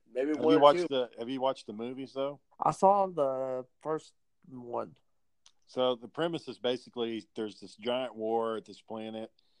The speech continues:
Speaker 2: and these robots can morph into, they can transform into
Speaker 3: I mean, I get it. I mean,
Speaker 2: Yeah.
Speaker 3: I get it.
Speaker 2: Well, it just,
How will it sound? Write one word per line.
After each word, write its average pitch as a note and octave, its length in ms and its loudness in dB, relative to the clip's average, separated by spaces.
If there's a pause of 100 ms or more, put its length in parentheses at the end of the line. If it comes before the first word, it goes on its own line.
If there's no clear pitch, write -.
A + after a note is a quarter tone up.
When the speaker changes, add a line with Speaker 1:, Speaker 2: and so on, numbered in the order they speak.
(180)
Speaker 2:
and G#2 120 -8
these G#2 180 -8
robots A#2+ 560 6
can G2+ 240 -8
morph A2 340 -4
into, G#2+ 360 -6
they G2 120 -8
can G2 140 -16
transform A#2+ 640 -4
into A2 160 -4
Speaker 3:
I - 20 0
mean, C4 120 0
I A3+ 60 0
get D#3 300 -4
it. C3+ 280 -2
I - 60 -10
mean, C#3 160 -8
Speaker 2:
Yeah. A2 180 2
Speaker 3:
I - 80 0
get C3+ 100 -10
it. B2+ 180 -10 (420)
Speaker 2:
Well, - 340 -6 (100)
it B2 80 -6
just, B2+ 260 -6